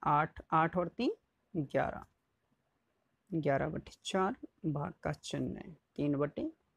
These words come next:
पाँच। आप ये तो जानते होंगे कि भाग के चिन्ह को हम गुणा में बदलते हैं तो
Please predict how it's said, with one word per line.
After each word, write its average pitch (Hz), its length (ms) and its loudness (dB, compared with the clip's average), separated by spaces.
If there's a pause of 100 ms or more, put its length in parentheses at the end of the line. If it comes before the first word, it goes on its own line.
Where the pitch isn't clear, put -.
(260)
पाँच। - 400 -8 (1000)
आप 160 220 0
ये 185 180 4
तो 202 180 4
जानते 190 360 2
होंगे 208 340 4
कि 214 160 -2
भाग 160 300 -2 (140)
के 240 100 4
चिन्ह 190 320 0
को 185 140 -2
हम 180 260 2
गुणा 160 240 4
में 185 180 4
बदलते 143 440 2
हैं 147 160 2
तो - 220 -4